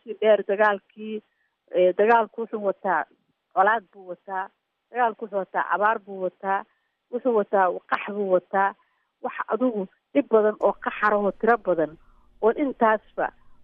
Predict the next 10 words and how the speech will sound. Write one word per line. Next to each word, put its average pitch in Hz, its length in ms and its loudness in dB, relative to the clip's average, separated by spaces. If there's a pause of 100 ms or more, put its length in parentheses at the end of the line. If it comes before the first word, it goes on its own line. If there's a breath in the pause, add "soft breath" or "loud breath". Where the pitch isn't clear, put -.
(220)
wax 247 160 2 (140)
haweenka 220 580 0
uu 185 200 -10 (100)
danu 208 180 2
ugu 233 260 -2
jirto - 460 -2
ama 208 200 0
nolosheedii 214 680 2
ay 190 100 2
ku 233 140 -6